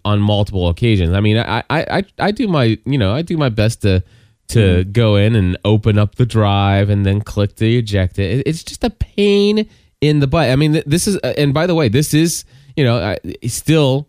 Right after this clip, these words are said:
Speaker 1: you know, loving the Mac as much as I do, it is
Speaker 2: <laughs>
Speaker 1: still one of the frustrations of actually owning a Mac. It, and, and, and using it on a daily basis is something as simple as this.
Speaker 2: Yeah, I, I could see them changing it, but,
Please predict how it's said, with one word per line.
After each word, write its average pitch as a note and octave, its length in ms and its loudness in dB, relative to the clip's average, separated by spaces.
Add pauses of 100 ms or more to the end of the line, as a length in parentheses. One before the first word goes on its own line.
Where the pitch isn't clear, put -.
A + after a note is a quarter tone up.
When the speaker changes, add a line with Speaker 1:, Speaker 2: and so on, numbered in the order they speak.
(140)
Speaker 1:
you A#2+ 100 0
know, A#2+ 140 2
loving A#2+ 400 0
the C#3 80 2
Mac B2+ 320 0
as B2+ 80 0
much A#2 220 0
as A2+ 100 0
I A2 80 4
do, D3+ 200 2
it A2 180 2
is A2 160 2
Speaker 2:
<laughs> - 100 -4
Speaker 1:
still A#2+ 420 0
one A2+ 240 0
of A#2 140 -2
the B2 80 0
frustrations B2+ 1040 -2 (300)
of A#2 140 -2
actually A#2 460 0
owning C#3+ 280 2
a E3 60 0
Mac. F3+ 400 -4
It, G#2+ 260 0
and, A#2 140 0
and, A#2+ 240 -2
and B2 200 0
using D#3+ 340 2
it F#2+ 80 4
on F#2+ 120 2
a G2 60 2
daily G2 280 2
basis E2+ 420 0 (260)
is B2+ 160 0
something B2+ 380 0
as G#2+ 120 2
simple C#3+ 760 -2
as A2 160 0
this. E2 500 -2 (600)
Speaker 2:
Yeah, C3 260 2
I, D3+ 460 0
I F3+ 40 0
could G#2+ 160 -4
see G#2+ 160 -6
them F2 200 -6
changing E2 420 -6
it, D2+ 160 -8
but, D2+ 240 -4